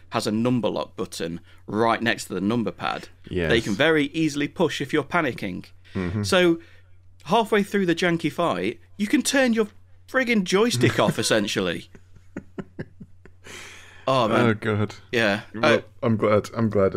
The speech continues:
Speaker 2: I didn't, I didn't get to touch the fight. And I didn't even, I tried to get into the boxing ring at the start, and for some reason, I, I assumed I couldn't.
Speaker 1: It's
Speaker 2: Um,
Speaker 1: the, the same issue a lot of the ga-,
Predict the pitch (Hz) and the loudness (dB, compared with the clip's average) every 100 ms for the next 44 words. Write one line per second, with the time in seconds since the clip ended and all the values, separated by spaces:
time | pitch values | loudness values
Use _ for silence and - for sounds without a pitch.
0 | - 95 82 95 90 82 - 90 85 82 | -2 -2 0 0 -4 -6 -8 -6 -6 -6
1 | 90 92 82 - 98 - - - 92 87 | -6 -6 -6 -8 -8 -8 -12 -4 -4 -2
2 | 104 113 143 170 151 143 117 - 160 - | 0 0 0 0 0 0 -2 0 -2 0
3 | 143 113 98 113 143 - 85 80 - 82 | -2 0 -2 -2 -6 -6 -4 -4 -6 -8
4 | 80 78 - - 90 82 92 87 98 123 | -6 -6 -10 -6 -6 -6 -8 -10 -6 -4
5 | 131 123 117 107 - - - - - - | -2 -2 -4 -8 -14 -20 -20 -20 -14 -10
6 | 85 - - - 120 120 110 - - 127 | -6 -6 -6 -2 -2 -2 -6 -4 -2 0
7 | 185 185 - - - - - - - 98 | -2 -6 -14 -14 -16 -14 -18 -2 0 2
8 | 95 92 95 - - 147 143 - 135 - | 2 0 -4 -14 -8 -6 -6 -8 -8 -4
9 | 165 180 180 165 - - - 135 135 127 | -2 0 0 -4 -10 -20 -8 -4 -2 0
10 | 113 123 123 - 101 - 95 92 87 - | 0 0 -2 -2 -12 -4 -2 -2 -4 -10
11 | - - 110 95 | -20 -8 -4 -4